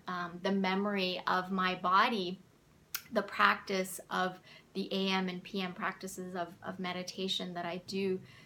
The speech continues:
So it just right away brings me to that, that still, peaceful place inside. So these are my two practices. And friends, over to you. I would love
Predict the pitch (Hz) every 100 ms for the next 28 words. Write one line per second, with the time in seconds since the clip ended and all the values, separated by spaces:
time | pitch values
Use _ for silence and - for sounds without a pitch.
0 | - - - 214 196 190 - 202 202 202
1 | - - 185 196 190 185 180 185 - 185
2 | 190 180 - - - - 165 - - -
3 | - 196 180 175 185 202 - - - -
4 | - - - 202 - - 185 170 - 185
5 | 170 190 - 185 180 - 185 190 185 190
6 | - - - - - - - - - 262
7 | 254 247 254 247 202 247 302 339 339 -
8 | 254 247 247 226 196 196 240 240 220 220
9 | 202 - 196 185 180 208 226 214 208 208
10 | 262 269 262 233 - 277 285 277 269 285
11 | 302 269 220 - 247 233 240 247